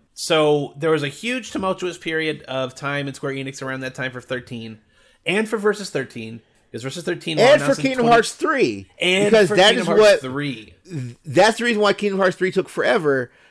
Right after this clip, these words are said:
Speaker 2: because Nomura does not know how to finish a fucking game, it took forever
Speaker 1: <laughs>
Speaker 2: to work on fi-, Versus
Speaker 1: He was,
Speaker 2: thirteen.
Speaker 1: Nomura was working on fifteen for a while before it was called fifteen.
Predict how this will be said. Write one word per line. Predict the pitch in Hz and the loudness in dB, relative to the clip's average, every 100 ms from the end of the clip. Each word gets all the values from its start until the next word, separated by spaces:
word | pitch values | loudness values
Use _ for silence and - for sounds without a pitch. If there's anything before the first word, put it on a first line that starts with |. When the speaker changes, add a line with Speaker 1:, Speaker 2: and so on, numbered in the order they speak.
| _ | _
Speaker 2:
because | 147 180 170 156 - - _ _ - | -4 4 4 4 0 -14 _ _ -2
Nomura | 165 196 240 190 | 2 4 6 8
does | 147 139 | 6 2
not | 180 | 2
know | 185 | 2
how | 190 | 2
to | 165 | 0
finish | - 220 208 | 4 4 4
a | 175 | 2
fucking | - 208 170 175 | 2 2 2 4
game, | 233 208 151 139 139 _ _ - - | 6 6 4 2 -4 _ _ -8 -2
it | 170 | 0
took | - 214 | 4 2
forever | 185 185 202 208 233 196 196 175 | 2 2 6 6 6 6 6 6
Speaker 1:
<laughs> | |
Speaker 2:
to | 139 - | 2 2
work | 196 185 - | 4 4 4
on | 190 190 | 0 0
fi-, | - - - - 349 - | -2 -4 -4 -10 -10 0
Versus | 185 214 247 | 4 6 4
Speaker 1:
He | |
was, | 180 | 0
Speaker 2:
thirteen. | - 208 190 - 359 330 - | 2 2 2 4 6 6 4
Speaker 1:
Nomura | 185 220 262 262 | 0 2 4 4
was | 202 | 2
working | 185 190 185 | 0 -4 -6
on | 156 139 | -4 -4
fifteen | - - 185 185 - 123 120 117 | -4 -4 -4 -4 -8 -8 -8 -6
for | 131 | -4
a | 117 | -2
while | 123 120 | -2 -4
before | - 143 | -4 -4
it | |
was | 156 | -4
called | - 190 | -2 -4
fifteen. | 175 151 - 107 110 | -4 -8 -12 -14 -16